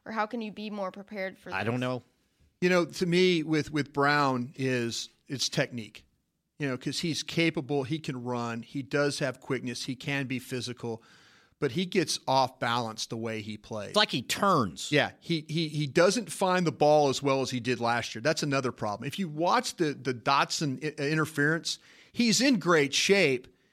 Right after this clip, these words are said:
Speaker 3: and then all of a sudden he lo-, he doesn't even look for the ball yet. I mean, he, he sees Dotson looking back, and he's still looking, and he, if he look, if he looks back for that ball, they don't call pass interference.
Speaker 1: Yeah.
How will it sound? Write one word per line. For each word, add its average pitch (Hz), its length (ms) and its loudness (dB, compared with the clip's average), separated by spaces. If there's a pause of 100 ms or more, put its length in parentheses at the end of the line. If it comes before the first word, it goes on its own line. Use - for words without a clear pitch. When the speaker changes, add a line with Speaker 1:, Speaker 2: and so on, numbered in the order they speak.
(300)
Speaker 3:
and 185 140 2
then 180 60 2
all 220 160 2
of 226 80 0
a - 20 -2
sudden 220 260 2
he 190 160 0
lo-, 170 220 0
he 175 160 -4
doesn't 220 260 0
even 202 140 -2
look 214 160 2
for - 80 -6
the 151 80 0
ball 165 480 4
yet. 120 180 -4
I 151 40 -4
mean, 156 160 2
he, 170 240 -2 (240)
he 202 160 -2
sees 240 400 0
Dotson 185 500 4
looking 165 300 0
back, 196 440 2
and 156 120 -4
he's 185 280 0
still 226 400 2
looking, 185 440 0
and 156 100 -4
he, 208 380 -6 (280)
if 185 200 4
he 339 240 4
look, 320 240 0
if 180 120 -2
he 285 140 2
looks 320 220 0
back 196 260 4
for - 80 -12
that 175 220 2
ball, 170 400 4 (300)
they 262 100 6
don't 302 180 4
call 233 300 6
pass 139 400 2
interference. 110 640 -10
Speaker 1:
Yeah. 226 220 0